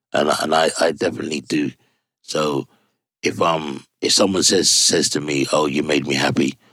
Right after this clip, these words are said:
or "You made me laugh," or even if you just made me smile, then, um, that kind of fulfills me. So, um,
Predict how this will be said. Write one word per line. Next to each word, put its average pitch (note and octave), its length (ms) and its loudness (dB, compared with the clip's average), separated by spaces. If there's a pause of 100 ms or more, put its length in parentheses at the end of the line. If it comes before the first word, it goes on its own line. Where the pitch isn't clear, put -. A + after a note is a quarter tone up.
(220)
or C2 60 4
"You C#2+ 100 4
made C#2+ 240 0
me C2+ 100 -4
laugh," C2+ 500 0 (400)
or C#2+ 100 -2
even D2+ 180 0
if - 160 -2
you D2 80 0
just C#2 180 -2
made C#2 200 0
me C2+ 100 -2
smile, C2+ 540 0
then, C2 200 -2
um, C2 280 -4 (880)
that - 140 -2
kind C#2+ 220 -2
of C2+ 120 -2
fulfills C2 500 0
me. A#1+ 200 -6 (1200)
So, C2+ 380 -2
um, C2 240 -4